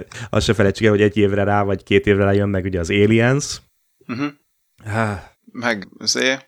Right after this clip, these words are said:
Speaker 2: mi az? A Terminátor?
Speaker 1: Ja, uff.
Speaker 2: Vagy elektromodulátor. <laughs>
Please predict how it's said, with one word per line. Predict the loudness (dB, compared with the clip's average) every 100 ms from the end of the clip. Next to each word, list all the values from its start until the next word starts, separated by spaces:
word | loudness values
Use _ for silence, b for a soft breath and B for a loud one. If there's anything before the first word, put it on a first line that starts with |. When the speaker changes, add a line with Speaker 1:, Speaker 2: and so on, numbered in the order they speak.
| _
Speaker 2:
mi | -10
az? | -4 -2 -4
A | -8 -12 -14 -2
Terminátor? | -2 0 -2 -2 -2 -6 -6 _ _ _
Speaker 1:
Ja, | -6 -2 -2
uff. | -4 B B B
Speaker 2:
Vagy | -6
elektromodulátor. | -2 -2 -2 -6 -2 0 0 0
<laughs> | -2